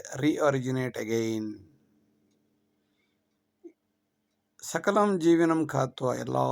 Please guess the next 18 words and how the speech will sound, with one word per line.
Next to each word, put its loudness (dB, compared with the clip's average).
ರೀತಿಯ -2
ಪ್ರಾಣಿ -4
ಪಕ್ಷಿಗಳನ್ನು -6
ಮನುಷ್ಯ -4
ತಿನ್ನಲಾರಂಭಿಸಿದ್ದಾನೆ. -2
ಸದಾ 0
ಮೋದತಿ, 0
ತಿನ್ನುವಾಗ -2
ಮಜ -4
ಮಜ, -4
ಟೇಸ್ಟು -8
ಟೇಸ್ಟು, -8
ಖುಷಿಯೋ -2
ಖುಷಿ -6
ಇಂದ -4
ಕುಣಿತಾನೆ. 0
ಯಾರು? 2
ದುರ್ಜನಾಃ. -2